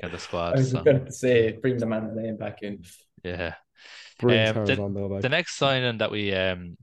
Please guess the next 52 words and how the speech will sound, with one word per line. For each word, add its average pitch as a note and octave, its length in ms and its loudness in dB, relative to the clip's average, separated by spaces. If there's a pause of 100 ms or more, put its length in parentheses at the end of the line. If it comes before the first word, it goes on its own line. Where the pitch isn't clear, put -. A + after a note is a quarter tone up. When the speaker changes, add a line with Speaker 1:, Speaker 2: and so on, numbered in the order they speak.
(160)
Speaker 1:
that F#2+ 80 -2
we F#2+ 100 -4
brought G2 240 0
in, G2 160 2
I F#2 80 0
think, B2+ 240 -6 (100)
is A#2+ 140 -6
a C3 80 -4
little F#3 280 -4
bit G3+ 120 0
of D#3+ 80 2
an A#2+ 100 0
interesting G#2 500 -2
one. G2 120 -2
It's, - 220 -10
it's A2+ 200 -6
Christy - 400 -4
Patterson. G#2 680 -4 (420)
Um, F2 640 -4
Speaker 3:
It's - 240 0
just, A#2 180 6
it's C3 240 6
just - 260 4
Phoenix A#2 320 4
Patterson E2+ 460 -4
from F2 140 -6
Wish. F2 260 -2
It G#2 40 0
was G#2+ 140 2
just, C#3 240 6
we B2 60 6
couldn't - 240 4
get B2 140 6
Phoenix G#2+ 340 2
back, F2 240 -2
so - 80 -4
they F2+ 60 2
said, F2+ 140 2
"We'll - 180 4
just C#3+ 120 2
get A2+ 120 6
a - 20 2
similar G2 380 4
Speaker 1:
<laughs> F2+ 100 2
Speaker 3:
name, F#2 260 0
and F2+ 100 -2
we, F2 120 6
the F2 100 -4
lads F2+ 200 2
will E2 60 -2
be E2+ 60 -2
happy." F2 300 -2